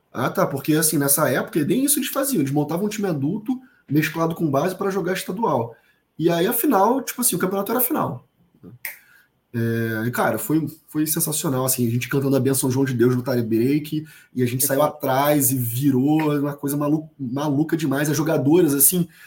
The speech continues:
Speaker 1: parecia que elas não tavam acostumadas com aquilo, né? Porque é o que você falou, a torcida de vôlei costuma ser bem diferente da torcida de futebol, né? E quando você coloca uma camisa tradicional do futebol no vôlei, se atrai um, também uma forma diferente de torcer, a forma mais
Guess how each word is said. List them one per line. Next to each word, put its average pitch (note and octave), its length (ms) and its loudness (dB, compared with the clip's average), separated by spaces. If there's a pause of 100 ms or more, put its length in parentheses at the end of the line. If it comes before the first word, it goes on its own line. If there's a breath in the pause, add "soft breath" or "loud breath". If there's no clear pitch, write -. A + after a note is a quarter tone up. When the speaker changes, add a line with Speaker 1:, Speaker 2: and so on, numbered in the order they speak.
(140 loud breath)
Speaker 1:
parecia F3+ 340 2
que G#3 80 0
elas G#3 340 2 (400 soft breath)
não F3+ 140 -2
tavam B3 260 4
acostumadas F#3+ 540 0
com E3+ 80 -6
aquilo, D3 320 0
né? C3 180 -2
Porque D3+ 440 -4 (240 soft breath)
é - 40 -16
o - 20 -10
que - 60 -6
você F#3+ 60 -4
falou, G3 220 2
a F#3 40 -2
torcida E3 260 -2
de D#3+ 120 -6
vôlei E3 380 0
costuma F3 280 -6
ser D3+ 120 -4
bem D#3 120 0
diferente E3+ 380 -2
da - 100 -14
torcida C#3 160 -4
de B2+ 100 -6
futebol, A2+ 540 -8
né? G#2 180 -8
E A2+ 40 -12
quando C#3 220 -2
você E3 180 0 (160)
coloca E3 320 -2
uma F3 80 -2
camisa D#3 340 0
tradicional D3+ 420 -4
do - 80 -12
futebol C3+ 460 0
no B2 120 0
vôlei, B2+ 500 4 (400 soft breath)
se - 180 2
atrai E3 640 4
um, G#3 540 -2
também A#3 200 -4
uma C#4+ 100 0
forma D4+ 240 0
diferente C#4 420 -4
de B3 60 -10
torcer, E4+ 280 -4
a C#3+ 60 0
forma D#3 300 0
mais F3+ 300 -2